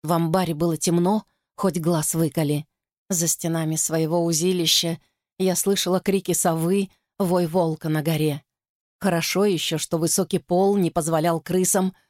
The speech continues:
добраться до моих ног, но внутри было холодно и душно,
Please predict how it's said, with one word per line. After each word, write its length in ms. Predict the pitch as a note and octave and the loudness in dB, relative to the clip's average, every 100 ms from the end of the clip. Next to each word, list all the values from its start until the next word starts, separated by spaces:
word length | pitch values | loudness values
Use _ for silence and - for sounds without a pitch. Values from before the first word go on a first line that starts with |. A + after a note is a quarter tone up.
| - | -2
добраться 580 | F#3+ D#3+ E3+ F3 - F3 | 0 2 0 -2 -2 0
до 120 | E3+ | 2
моих 280 | F#3 F#3 G#3+ | 0 0 0
ног, 380 | A3 E3 - _ _ _ _ | 0 -2 -8 _ _ _ _
но 160 | F#3+ E3 | 0 0
внутри 420 | D#3+ E3+ - F3+ | 0 -2 0 -2
было 240 | E3+ F3 D#3+ | 2 0 0
холодно 640 | - G3+ F#3+ F3 F#3 E3+ | 0 0 0 0 -2 -2
и 100 | A3 | -2
душно, 520 | F3 F#3+ - - D3 | 0 0 -2 -6 -6